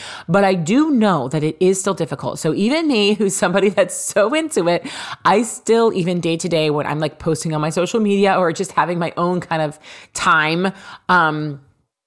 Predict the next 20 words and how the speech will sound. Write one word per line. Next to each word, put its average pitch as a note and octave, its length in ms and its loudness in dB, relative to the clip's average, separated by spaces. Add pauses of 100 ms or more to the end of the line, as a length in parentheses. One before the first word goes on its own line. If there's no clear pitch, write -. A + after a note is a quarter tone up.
(220)
you G3 80 -2
know, F3+ 120 2
with F#3 200 0
myself F3 380 0
and E3 80 -4
with D#3 140 -6
God D#3+ 300 4
and, D#3 220 -6
and E3 220 -4
talking D#3+ 240 -2
about D#3+ 120 2
what D#3+ 120 2
I'm D#3 100 -6
thankful D#3+ 260 -2
for, A#3 220 2
there's B3+ 300 0
times A#3 260 -2
that A#3 120 -6
I'm A3+ 100 -2
like, G3+ 300 -4